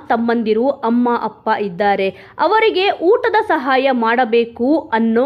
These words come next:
ಆಸೆ ಇದೆ. ಎಷ್ಟು ಅನಾಥಾಶ್ರಮಗಳು ಇದೆ, ಅವರಿಗೆ ಸಹಾಯ ಮಾಡಬೇಕು ಅನ್ನೋ ಆಸೆ ಇದೆ. ದುಡ್ಡು ಬೇಕು ಸರ್,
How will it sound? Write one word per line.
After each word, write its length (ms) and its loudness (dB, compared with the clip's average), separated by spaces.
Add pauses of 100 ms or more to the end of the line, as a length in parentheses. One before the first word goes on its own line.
(140)
ಆಸೆ 400 0
ಇದೆ. 560 -2
ಎಷ್ಟು 460 2
ಅನಾಥಾಶ್ರಮಗಳು 1080 -2
ಇದೆ, 280 2
ಅವರಿಗೆ 580 -2
ಸಹಾಯ 480 0
ಮಾಡಬೇಕು 800 0
ಅನ್ನೋ 300 0
ಆಸೆ 480 -2
ಇದೆ. 600 -2 (180)
ದುಡ್ಡು 320 4
ಬೇಕು 380 0
ಸರ್, 400 2